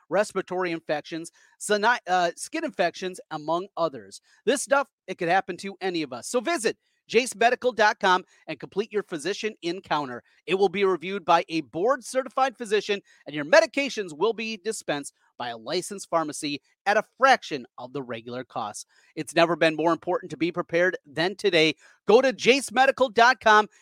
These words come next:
and use offer code Locked On to get twenty dollars off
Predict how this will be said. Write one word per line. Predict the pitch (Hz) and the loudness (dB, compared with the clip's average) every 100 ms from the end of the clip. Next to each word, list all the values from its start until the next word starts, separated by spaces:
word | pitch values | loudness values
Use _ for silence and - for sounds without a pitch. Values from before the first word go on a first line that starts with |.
| _ | _
and | 175 | -4
use | 190 277 269 - | -2 -2 -4 4
offer | 247 269 247 | 6 6 0
code | - 208 175 | -2 -2 0
Locked | 156 269 277 269 | 6 6 6 6
On | 240 156 - _ _ | 6 6 0 _ _
to | 175 | -6
get | 156 196 | -4 -4
twenty | - - 240 285 | -6 -4 -2 0
dollars | 233 233 254 226 | 2 2 2 -2
off | 170 151 135 | 0 0 -2